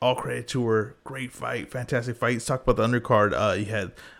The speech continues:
uh, Liam Smith versus Jesse Vargas. And Jesse Vargas, who isn't to me, uh, uh, you know,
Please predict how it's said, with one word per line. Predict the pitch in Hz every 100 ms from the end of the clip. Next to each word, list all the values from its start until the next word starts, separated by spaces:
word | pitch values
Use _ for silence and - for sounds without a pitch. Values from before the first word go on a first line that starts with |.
| -
uh, | -
Liam | - 127 143
Smith | 135 - 131 123
versus | 110 - 104
Jesse | 117 120 127
Vargas. | 107 101 101 101 104 -
And | 123 123
Jesse | 131 233 202
Vargas, | 127 117 113 -
who | 120 -
isn't | - 139 127 -
to | 110
me, | 98 104 78
uh, | - 73 - -
uh, | 92 -
you | 123
know, | 127 98